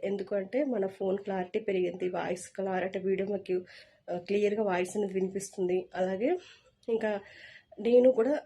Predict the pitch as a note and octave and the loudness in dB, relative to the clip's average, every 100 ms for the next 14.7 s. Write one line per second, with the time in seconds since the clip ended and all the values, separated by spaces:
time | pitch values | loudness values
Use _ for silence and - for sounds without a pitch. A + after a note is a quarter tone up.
0 | - F3+ G3 - A#3 A3+ A3+ G#3+ A3 A#3 | -10 -14 -12 0 2 2 0 2 2 2
1 | G3+ G3 - G3+ F#3 F3 F3 F#3 F#3 F#3 | 0 0 -4 0 0 0 -2 -2 0 -2
2 | - F3 F3 F3 F3 F3 F3 - - - | 0 0 0 -2 -4 -6 -8 -10 -16 -6
3 | F#3+ F#3 F#3 F3+ F3 E3 F3+ F3+ F3 F3 | -2 0 0 0 0 2 2 2 2 0
4 | E3 E3+ F3+ B3 A3+ G3 F#3+ E3 E3+ E3+ | -2 0 -2 -4 -6 -4 -2 -2 -2 -2
5 | E3+ F3 E3+ F3+ F3 F3 E3+ F3+ E4 F4+ | -2 -4 -4 -4 -2 -2 -4 -6 -8 -8
6 | _ _ _ A3 G#3 G#3+ G3 F#3+ F#3 F3 | _ _ _ 0 0 2 2 2 0 -6
7 | F3 F#3 E3 D#3+ F3 C4 C#4 G3 F#3+ G3 | -2 0 0 -2 -2 -2 0 0 2 0
8 | F#3 F#3+ G3 F3 F#3 F#3+ F#3+ F#3+ G3 G3 | 0 -2 -2 -2 -2 -2 -2 -2 -2 -2
9 | F#3 F3 - G3+ F3+ E3+ F3+ G3 G3+ B3 | -2 -2 -2 0 0 0 -2 -6 -4 -4
10 | F#3+ E3+ F#3 G#3+ F#3 F3+ F3+ F3 F3 F3 | -4 -4 -2 0 0 0 0 0 -2 -4
11 | A3 G3+ - F#3 A3 G#3+ G3+ G3+ F#3+ G3+ | -6 -8 -6 -4 -2 0 -2 -2 -4 -2
12 | G3+ F#3 - F#3 F3+ F#3 C4 G4 - - | -2 -4 -2 -2 0 0 0 0 -6 -20
13 | - _ - G#3+ G#3 A3+ A3 C4+ C#4+ A3 | -20 _ -4 -4 -2 -2 0 0 -2 -4
14 | G3+ G3+ - G3+ F3 E3+ | -2 -4 -4 -4 -2 -2